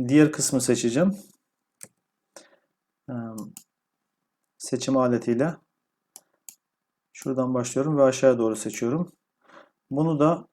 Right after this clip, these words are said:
e, gene gradient, e, ortadan aşağıya doğru bu sefer de. Ve seçimi Ctrl D ile, e, kaldırıyorum. Şimdi güneşi oluşturacağım. Güneş için, e, ayrı bir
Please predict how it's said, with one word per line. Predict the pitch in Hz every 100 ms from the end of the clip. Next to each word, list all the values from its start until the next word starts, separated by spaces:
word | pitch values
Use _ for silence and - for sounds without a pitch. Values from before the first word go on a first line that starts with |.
| -
e, | 127 123
gene | 143 147
gradient, | 135 131 127 139 175 - -
e, | 127 127 123 123 - _ _ _ _ _ -
ortadan | 127 139 135 143 151
aşağıya | 135 - 131 113
doğru | 104 104
bu | 104
sefer | - 107 107 98
de. | - - _ _ _ _ _ _ _ _ _ - _ - _ _ _ _ _ -
Ve | 131 151
seçimi | 151 131 139 156 160
Ctrl | - 131 131 143 131
D | 127
ile, | 127 139 - -
e, | 123 117
kaldırıyorum. | 110 120 113 113 104 101 - _ _ _ _ _ _ _ -
Şimdi | - 160 156 156
güneşi | 151 156 156
oluşturacağım. | 151 139 - 123 127 151
Güneş | 135 135 143 139
için, | 123 151 143 - -
e, | 127
ayrı | 120 117 131 123
bir | 135 127